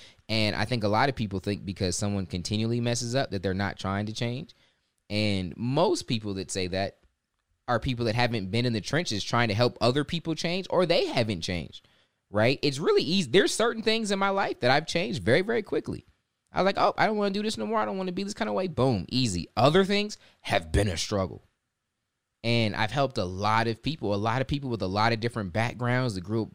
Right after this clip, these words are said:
differently than you. They just struggle for different things. That's how this game called life works.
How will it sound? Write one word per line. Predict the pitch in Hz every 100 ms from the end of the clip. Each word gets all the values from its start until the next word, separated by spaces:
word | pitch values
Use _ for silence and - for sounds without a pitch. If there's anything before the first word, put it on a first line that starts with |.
| 58 -
differently | 113 - 190 120 151
than | 160 165
you. | 170 196 - - -
They | - 427
just | 339 294
struggle | - 247 240 240
for | 220
different | 185 196 - 185
things. | 180 170 113
That's | 151 185
how | 208 196
this | 180 156
game | 147 156 151
called | 151 143 127
life | 131 123
works. | 123 107 82 -